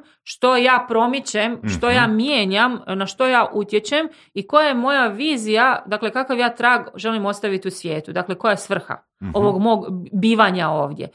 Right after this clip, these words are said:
Speaker 1: ja vjerujem da smo mi svi ljudi tu došli s nekim razlogom, e, i da svi, znači, nekom se čini možda da neće ono promijeniti, ne znam, e, svijet u potpunosti,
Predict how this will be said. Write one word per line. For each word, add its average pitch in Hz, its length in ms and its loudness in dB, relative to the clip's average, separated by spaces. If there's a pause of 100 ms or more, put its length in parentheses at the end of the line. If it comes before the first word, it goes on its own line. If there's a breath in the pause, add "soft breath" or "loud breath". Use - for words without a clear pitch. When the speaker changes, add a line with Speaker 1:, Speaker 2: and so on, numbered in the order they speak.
(460 loud breath)
Speaker 1:
ja 233 200 4
vjerujem 247 420 0
da 208 80 -4
smo 214 140 -8
mi 220 120 -2
svi 220 120 -6
ljudi 208 240 0
tu 202 120 -4
došli 190 260 -2
s - 60 -14
nekim 175 260 -6
razlogom, 165 540 -2
e, - 60 -8 (340)
i 185 120 -2
da 185 120 0
svi, 220 400 -4
znači, 190 300 -6
nekom 208 260 -4
se 190 100 -8
čini 220 260 -4
možda 208 300 0 (280 loud breath)
da 196 100 0
neće 220 220 0
ono 208 140 0
promijeniti, 208 520 0
ne 190 100 0
znam, 180 320 -4
e, 175 280 -2
svijet 208 540 -2
u 170 160 -6
potpunosti, 202 680 -4